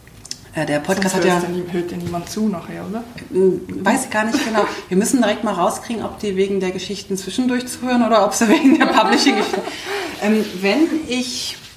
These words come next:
Speaker 1: also wenn, wenn, wenn wir uns jetzt unterhalten über Publishing, ist eigentlich relativ klar, ähm, was wir darunter verstehen.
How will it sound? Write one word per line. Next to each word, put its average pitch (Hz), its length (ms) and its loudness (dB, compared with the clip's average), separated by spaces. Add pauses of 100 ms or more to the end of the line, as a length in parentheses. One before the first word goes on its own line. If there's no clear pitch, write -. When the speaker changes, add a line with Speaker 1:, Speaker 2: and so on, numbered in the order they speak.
(200)
Speaker 1:
also 202 120 2
wenn, 220 260 2
wenn, 214 180 0
wenn 214 160 2
wir 247 100 2
uns 247 100 0
jetzt - 140 -10
unterhalten 185 320 -2
über 196 120 0
Publishing, 185 440 0
ist 175 140 -2
eigentlich 190 300 -2
relativ 190 360 -4
klar, 170 440 -6 (920)
ähm, 180 480 -4 (540)
was 170 160 -2
wir 185 80 2
darunter 175 260 4
verstehen. 160 560 -4